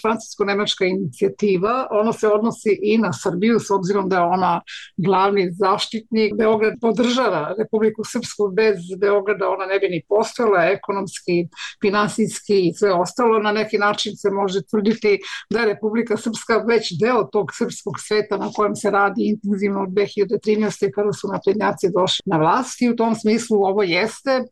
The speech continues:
opomena Beogradu koji je, kao što i sami kažete, veoma dramatično reagovao. Nije Vučić saopštavao, nego, a,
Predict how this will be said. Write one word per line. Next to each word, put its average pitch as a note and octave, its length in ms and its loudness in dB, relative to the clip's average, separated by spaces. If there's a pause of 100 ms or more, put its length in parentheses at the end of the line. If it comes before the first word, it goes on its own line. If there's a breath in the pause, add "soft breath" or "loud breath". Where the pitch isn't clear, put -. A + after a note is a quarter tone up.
(140)
opomena A3 600 2
Beogradu G3+ 540 0 (160)
koji G#3 160 4
je, F#3+ 180 2
kao F3+ 240 -4
što - 160 -8
i F#3 40 -6
sami G3+ 320 -4
kažete, G3+ 580 0
veoma F#3+ 500 0 (260 loud breath)
dramatično G3 920 0
reagovao. A3 760 0 (400)
Nije G#3 380 2 (100)
Vučić B3+ 340 0
saopštavao, A3 840 0
nego, F3+ 460 -4 (360 loud breath)
a, E3+ 300 2